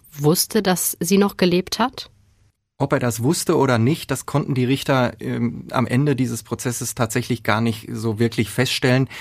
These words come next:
Speaker 2: Am Ende kommt's darauf aber auch gar nicht an. Die Obduktion hat ergeben, dass Gisela A. verblutet ist. Sie war aber beim Ausbruch des Feuers noch nicht tot. Das kann man bei der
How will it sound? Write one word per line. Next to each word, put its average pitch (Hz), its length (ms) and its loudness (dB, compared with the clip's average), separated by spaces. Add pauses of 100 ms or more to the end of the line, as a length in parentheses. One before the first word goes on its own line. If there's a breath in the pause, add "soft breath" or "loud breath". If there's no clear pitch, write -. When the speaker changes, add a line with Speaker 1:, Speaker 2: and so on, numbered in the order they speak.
(140 loud breath)
Speaker 2:
Am 113 140 0
Ende 135 240 2
kommt's 139 340 0
darauf 123 420 0
aber 123 280 0
auch 123 240 -2
gar 113 160 2
nicht 117 320 0
an. 139 240 2 (340 loud breath)
Die 127 80 4
Obduktion 147 640 2
hat 175 120 2
ergeben, 135 420 0
dass 131 260 0
Gisela 127 400 -2
A. 120 320 -2
verblutet 113 640 0
ist. - 360 -8
Sie 113 260 0
war 113 260 0
aber 156 240 -2
beim 113 180 -2
Ausbruch 123 480 -2
des 104 160 -4
Feuers 120 460 0
noch 98 140 -2
nicht 113 280 0
tot. - 320 -4
Das - 160 -8
kann 117 140 -2
man 123 180 0
bei 110 160 -2
der 110 220 0